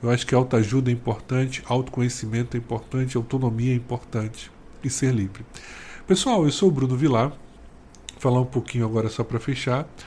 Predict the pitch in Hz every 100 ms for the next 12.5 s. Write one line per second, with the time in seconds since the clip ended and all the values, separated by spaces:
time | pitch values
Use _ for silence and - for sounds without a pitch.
0 | - - - - - 113 110 110 110 135
1 | - 135 143 - 127 110 123 131 131 117
2 | - 117 123 151 160 - - 110 113 -
3 | 113 113 113 - 117 120 113 104 101 107
4 | 135 170 - - - - 107 107 127 -
5 | - 143 - 147 143 139 127 - 123 123
6 | 104 98 95 - 131 147 143 123 131 -
7 | - - - - - - - 143 131 131
8 | 120 120 - 120 110 117 120 135 117 120
9 | 113 113 107 117 110 107 110 - 117 113
10 | 101 107 110 131 110 120 - - - -
11 | 123 117 120 117 101 120 120 120 - 120
12 | 107 107 127 117